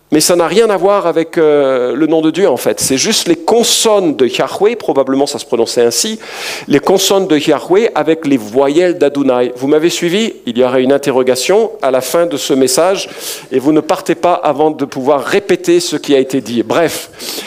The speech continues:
euh, les noms de Dieu ici sont, sont significatifs, parce que finalement, on ne comprend qui est Dieu que par un nom.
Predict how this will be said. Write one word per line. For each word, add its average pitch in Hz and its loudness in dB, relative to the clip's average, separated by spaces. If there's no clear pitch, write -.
euh, 139 4
les 185 2
noms 269 2
de 240 4
Dieu 247 0
ici 247 0
sont, 190 2
sont 185 0
significatifs, 185 -2
parce - -2
que 208 0
finalement, 196 0
on 202 4
ne 220 0
comprend 220 0
qui 175 -2
est 143 2
Dieu 240 0
que 254 0
par 226 -2
un 143 2
nom. 170 0